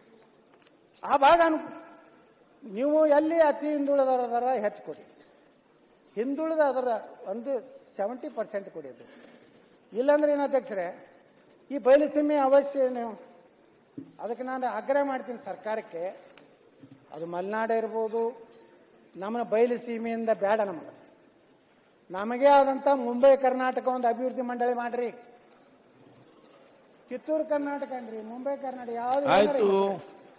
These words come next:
Speaker 1: ಸಂಗೊಳ್ಳಿ ರಾಯಣ್ಣ ಕರ್ನಾಟಕ ಅನ್ರಿ. ನಮಗೆ ಒಂದು ನಿಗಮವನ್ನು ಪ್ರತ್ಯೇಕ ಮಾಡಿ
Speaker 2: ಓಕೆ.
Speaker 1: ಕನಿಷ್ಠ ಐವತ್ತು ಕೋಟಿ ರೂಪಾಯಿ ಕೊಟ್ಟು, ಅಧ್ಯಕ್ಷರೇ,
Speaker 2: ಸರಿ.
Speaker 1: ಅಷ್ಟು ಕೊಟ್ರೆ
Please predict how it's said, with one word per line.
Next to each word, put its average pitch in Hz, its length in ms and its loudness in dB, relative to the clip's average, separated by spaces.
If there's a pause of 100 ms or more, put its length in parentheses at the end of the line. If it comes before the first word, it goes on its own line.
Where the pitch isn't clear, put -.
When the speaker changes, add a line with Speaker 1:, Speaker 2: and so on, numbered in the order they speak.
(180)
Speaker 1:
ಸಂಗೊಳ್ಳಿ 285 420 6
ರಾಯಣ್ಣ 277 300 0
ಕರ್ನಾಟಕ 254 480 -6
ಅನ್ರಿ. 220 240 -8
ನಮಗೆ 240 640 0 (1400)
ಒಂದು 247 220 -2
ನಿಗಮವನ್ನು 262 520 0
ಪ್ರತ್ಯೇಕ 254 460 0
ಮಾಡಿ 226 380 -4 (720)
Speaker 2:
ಓಕೆ. 135 360 -4
Speaker 1:
ಕನಿಷ್ಠ 320 500 0
ಐವತ್ತು 302 420 4
ಕೋಟಿ 285 320 6
ರೂಪಾಯಿ 269 300 0
ಕೊಟ್ಟು, 220 260 -6
ಅಧ್ಯಕ್ಷರೇ, 285 680 2 (320)
Speaker 2:
ಸರಿ. 104 400 -6 (300)
Speaker 1:
ಅಷ್ಟು 233 180 -6
ಕೊಟ್ರೆ 240 800 -2